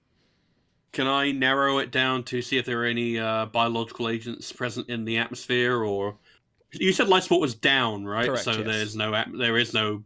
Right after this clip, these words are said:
Speaker 1: like, air, correct?
Speaker 2: There's no air on the ship, no. Yeah, if you,
Speaker 1: Okay.
Speaker 2: if you were to board it, you would need your E V suits, which you have.
Speaker 1: Okay, um, but can I do a quick scan just to see if there's any kind of, like, uh, bacteriological or chemical agents in the air?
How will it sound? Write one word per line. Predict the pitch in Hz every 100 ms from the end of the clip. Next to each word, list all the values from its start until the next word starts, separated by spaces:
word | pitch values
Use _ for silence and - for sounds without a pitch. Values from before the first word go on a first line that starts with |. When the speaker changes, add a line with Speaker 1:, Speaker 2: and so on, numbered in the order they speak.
| -
Speaker 1:
like, | 110 -
air, | 123 107 95
correct? | - 107 147
Speaker 2:
There's | 143
no | 160
air | 135 120
on | 113
the |
ship, | - 92 -
no. | 82 _ _ _ _ _ _ -
Yeah, | 107
if | 143 -
you, | 170
Speaker 1:
Okay. | -
Speaker 2:
if | 165
you |
were | 160
to | 151
board | 127 139 127
it, |
you | 123
would | 123 123
need | 110 110
your | 104 104
E | 107
V | 90
suits, | - 92 -
which | 104 - - -
you | -
have. | - - _ - - - - - - - - -
Speaker 1:
Okay, | 170 98 95 - -
um, | 151 143 139 127
but | 147 -
can | 165
I | 160
do | 151 147
a |
quick | 139 156 131
scan | - 135
just | 131 -
to | -
see | 135
if | 127
there's | 123 123
any | 120
kind | 110 117 113
of, | 110
like, | 113 110 -
uh, | 113 110 107
bacteriological | 110 104 120 113 107 - 113
or | 107 104
chemical | 113 107 113 107
agents | 107 117 123
in |
the | 117 120
air? | 123